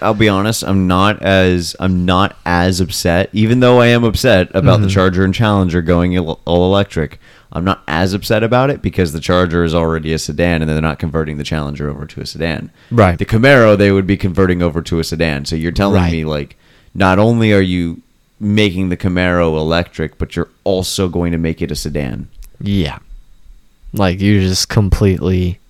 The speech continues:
Speaker 2: ignoring what the Camaro <laughs> is.
Speaker 1: May as well just make it an S U V at that point, Ford.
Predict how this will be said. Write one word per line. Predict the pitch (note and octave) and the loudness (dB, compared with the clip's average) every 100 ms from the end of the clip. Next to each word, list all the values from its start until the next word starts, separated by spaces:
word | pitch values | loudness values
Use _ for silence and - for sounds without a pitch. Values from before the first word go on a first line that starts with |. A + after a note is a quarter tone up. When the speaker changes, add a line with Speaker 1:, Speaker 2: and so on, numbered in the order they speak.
| - | -4
Speaker 2:
ignoring | G#2 A2 G2 F2+ F#2+ | -2 2 2 2 0
what | G#2 - | -2 -4
the | |
Camaro | - A2+ G#2 F2+ F#2 F#2 | -4 0 0 0 0 2
<laughs> | A#2 | 4
is. | B2+ A#2+ | 6 6
Speaker 1:
May | A#2+ B2 | 6 6
as | D#3 | 6
well | A#2+ | 6
just | G#2+ G2 | 4 2
make | G#2 G2 | 2 2
it | F#2 | 2
an | |
S | F#2+ F2+ | 2 2
U | F2+ | 0
V | D#2+ F2 | 0 0
at | E2 | 0
that | D2 C#2 | -2 -4
point, | - D2 C2+ - - | -4 -4 -6 -10 -10
Ford. | C#2+ C#2 D2+ | -4 -2 -4